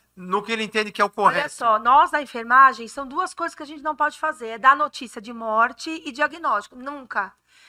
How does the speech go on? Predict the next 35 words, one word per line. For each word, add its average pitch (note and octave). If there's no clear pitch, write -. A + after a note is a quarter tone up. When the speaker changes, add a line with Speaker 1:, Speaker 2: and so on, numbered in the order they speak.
Speaker 2:
Ah, E4+
é D#4
você, D#4
ah, C4+
nós, E4
às A#3
vezes D#4
o E4
enfermeiro C#4+
até F#4
sabe F4+
o -
que -
a E4
pessoa D#4+
tem, G#3+
mas A#3+
você C#4+
jamais D#4+
vai A3
fazer G#3+
isso. G3
Speaker 1:
Tá. C3+
Speaker 2:
Então, E4
notícia F#4
de D4+
morte C#4+
você C4
nunca C4+
dá, B3
né? C#4
E, C4+
e B3+
você, C#4
dia-, D4